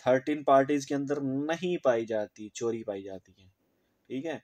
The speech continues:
तो इसलिए उनको चाहिए थोड़ा मोरालिटी का शो करें। मुझे पिछले दिनों भी एक साहब पे बड़ा नादम हूँ, मैं, अ, नाम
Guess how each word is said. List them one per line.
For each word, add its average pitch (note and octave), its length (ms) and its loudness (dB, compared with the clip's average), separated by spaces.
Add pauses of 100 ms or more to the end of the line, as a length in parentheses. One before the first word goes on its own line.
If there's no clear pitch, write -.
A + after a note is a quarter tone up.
(300)
तो A#2+ 60 -4
इसलिए C3+ 360 0
उनको C#3+ 440 0
चाहिए B2+ 300 0
थोड़ा B2+ 220 0
मोरालिटी A#2 640 -2
का A#2 140 -2
शो G#2+ 240 -6
करें। G#2+ 260 -10
मुझे A#2 280 -10
पिछले B2+ 280 -6
दिनों B2+ 200 -2
भी B2+ 100 -2
एक B2 100 -8
साहब A#2 160 -2
पे A2+ 100 -6
बड़ा A2+ 480 0
नादम A2 320 -4
हूँ, B2+ 180 -8
मैं, A#2+ 100 -10 (420)
अ, B2+ 120 -12 (400)
नाम B2+ 480 0